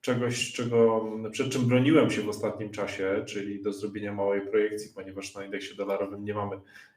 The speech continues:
jakichś odnośników po lewej stronie już. Więc jeżeli odłożymy wysokość korekty, czyli te ostatnie spadki od połowy lipca do dołka sto cztery pięćdziesiąt do góry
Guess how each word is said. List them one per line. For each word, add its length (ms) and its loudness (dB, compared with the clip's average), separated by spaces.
jakichś 340 -4
odnośników 680 -2
po 100 0
lewej 240 2
stronie 440 -6
już. 380 -10
Więc 340 -2
jeżeli 260 4
odłożymy 840 6
wysokość 600 4
korekty, 500 4
czyli 300 -14
te 140 -4
ostatnie 400 -4
spadki 480 -4
od 160 -8
połowy 480 2
lipca 460 -4
do 220 0
dołka 340 8
sto 160 0
cztery 280 0
pięćdziesiąt 600 0
do 80 2
góry 440 6